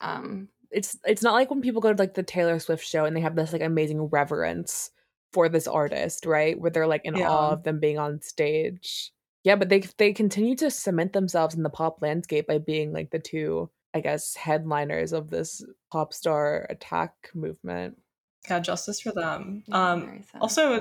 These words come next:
Speaker 3: this other theory that I see a-, perpetuated a lot by, like, stan Twitter gays that, I don't know, I can't verify this, obviously, but it is interesting to me, is that, um, a lot of people think that the Albanian mob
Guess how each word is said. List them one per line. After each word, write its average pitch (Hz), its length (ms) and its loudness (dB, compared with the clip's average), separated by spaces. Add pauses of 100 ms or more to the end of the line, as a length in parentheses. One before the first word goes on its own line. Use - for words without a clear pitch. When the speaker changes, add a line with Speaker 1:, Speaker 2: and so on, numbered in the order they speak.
Speaker 3:
this 220 320 -4
other 294 260 2
theory 165 360 0
that 180 120 -2
I 160 80 -2
see 165 240 -8
a-, 165 140 -8 (240)
perpetuated 175 500 -4
a 170 60 0
lot 156 240 0
by, 156 180 0
like, 147 220 -4 (240)
stan 160 340 -4
Twitter 165 260 -4
gays 156 420 -4
that, 156 280 0 (460)
I - 20 -2
don't 180 140 2
know, 156 140 2
I 151 60 2
can't 175 240 -2
verify 165 380 -2
this, 180 240 -2
obviously, 233 680 -2 (160)
but 185 160 -2
it 165 180 -2
is 160 480 -4
interesting 170 400 -4
to - 140 -6
me, 214 100 0
is 190 140 -2
that, 165 200 0
um, 151 380 -6 (560)
a 190 40 2
lot 175 120 4
of 170 60 -2
people 185 220 -2
think 165 400 -6
that 156 220 0
the 165 100 -2
Albanian 160 520 -2
mob 156 520 0